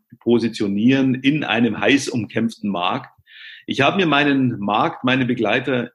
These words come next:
intensiv angesehen und ich habe sie ja selber als Verkäufer auch Jahre, Jahrzehnte lang erlebt. Und ich habe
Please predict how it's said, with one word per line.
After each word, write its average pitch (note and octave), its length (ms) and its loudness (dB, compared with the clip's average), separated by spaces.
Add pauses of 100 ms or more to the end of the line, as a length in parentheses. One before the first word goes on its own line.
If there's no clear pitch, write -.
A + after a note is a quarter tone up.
(140)
intensiv C#3 500 2
angesehen C#3 400 0
und B2 80 4
ich A#2 80 0
habe A#2+ 140 0
sie B2 100 0
ja G#2+ 300 2
selber B2 420 0
als - 180 -2
Verkäufer A#2 540 -2
auch G#2 260 -2
Jahre, A2+ 400 0
Jahrzehnte B2 460 0
lang G#2 220 0
erlebt. F#2 360 -4 (960)
Und A#2 160 0
ich A#2 140 -2
habe D#3 240 0